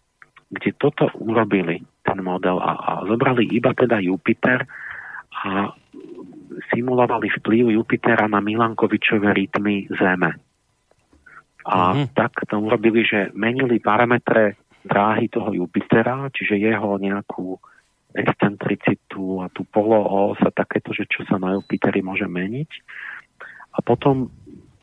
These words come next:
Speaker 1: to, to modelovo vyrátávali, že čo sa bude diať so Zemou. A t-, teraz to, to aj na webe nájdete, ten článok, ale ja som si to, a,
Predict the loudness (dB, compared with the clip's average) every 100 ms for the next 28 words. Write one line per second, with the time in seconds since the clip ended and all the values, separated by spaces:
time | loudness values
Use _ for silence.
0 | _ -2 -2 _ -4 -4 -8 -16 -4 0
1 | 4 4 4 4 2 4 4 4 2 0
2 | 2 2 2 0 -2 -2 0 2 2 2
3 | 2 0 0 -2 0 0 -2 -8 _ _
4 | _ _ _ _ _ _ _ -20 _ _
5 | _ _ _ _ _ _ -2 2 2 -2
6 | -12 _ _ -16 -4 -2 2 0 -2 -16
7 | _ -16 -16 _ _ _ _ _ _ -4
8 | -4 -4 -6 -2 0 2 2 4 4 2
9 | 2 2 2 -2 0 -2 0 2 2 2
10 | 0 0 0 0 -4 -10 -12 -8 -8 -6
11 | -10 -12 _ _ _ _ _ _ _ _
12 | _ _ _ _ -16